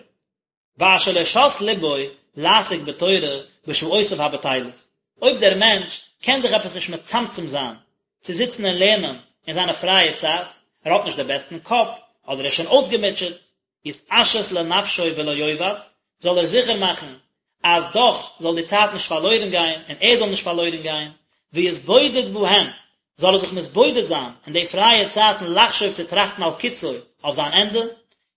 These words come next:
אל הוון לאחריתו, ער זאל מאכן א חשבון הנפש, אז ער לעבט נישט אויף אייביק, אל יכבד את רוח אויף, זיך אומקוקן אויף זיינע וועגן, וואס ער קען פאררעכטן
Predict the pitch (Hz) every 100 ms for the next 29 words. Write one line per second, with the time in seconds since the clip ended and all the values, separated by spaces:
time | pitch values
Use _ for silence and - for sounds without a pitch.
0 | 151 151 220 247 196 160 170 220 - 233
1 | 233 - - _ 151 160 196 208 190 185
2 | 165 165 151 175 233 - 240 - 147 135
3 | 190 226 226 214 196 202 196 185 180 -
4 | 139 151 143 156 180 240 240 220 196 -
5 | _ _ _ 165 233 240 202 180 160 175
6 | 180 190 247 226 202 160 151 139 160 226
7 | 226 -